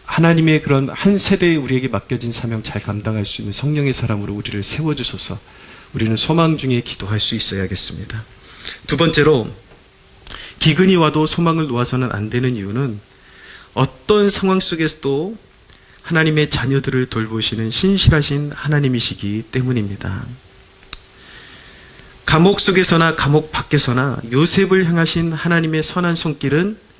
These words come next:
멈추지 않았습니다. 하나님은 요셉의 아픔을 싸매주시고 격려해 주셨습니다. 요셉은 이제 감옥 밖으로 나와서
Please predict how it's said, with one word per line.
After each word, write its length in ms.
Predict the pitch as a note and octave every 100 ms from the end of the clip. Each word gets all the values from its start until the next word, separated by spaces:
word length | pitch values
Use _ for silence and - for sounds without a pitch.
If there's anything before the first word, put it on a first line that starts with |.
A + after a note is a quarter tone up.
| _ _ _ _ -
멈추지 800 | A#2 A#2+ - A#2 A#2 A2 A2 -
않았습니다. 640 | G2+ A2 - A2+ G#2+ A#2+ B2+ - - - - - - - - - - - - -
하나님은 380 | E3 E3+ E3+ F3
요셉의 400 | D#3+ E3 F3 E3+
아픔을 360 | D3+ - E3+ E3
싸매주시고 1000 | - C3+ F#3 E3+ D#3+ D#3+ D#3 F3 B3 - _ -
격려해 720 | - C3+ E3 F3 E3 E3 D#3
주셨습니다. 680 | - A#2+ A2+ - - - G1+ A#2+ A#2+ _ _ _ - - C3
요셉은 720 | B2+ C#3+ C3+ C3+ C3 C3+ C3
이제 180 | A#2+ B2
감옥 300 | - B2 A#2+
밖으로 320 | B2 - B2
나와서 640 | A#2+ G#2 G#2+ - G#2+ D3